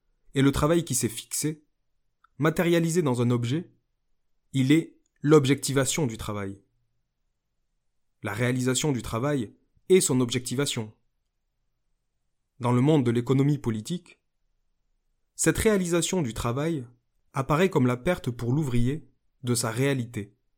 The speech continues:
l'objectivation comme la perte de l'objet ou l'asservissement à celui-ci,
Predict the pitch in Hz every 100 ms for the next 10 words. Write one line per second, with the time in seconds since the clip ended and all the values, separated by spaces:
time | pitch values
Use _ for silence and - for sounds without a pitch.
0 | _ _ _ _ _ _ _ _ - 131
1 | 123 131 131 135 - 175 143 123 120 120
2 | 156 - 120 117 117 117 147 175 _ _
3 | _ _ _ _ _ 156 143 160 180 160
4 | 160 139 165 151 147 - 131 123 120 107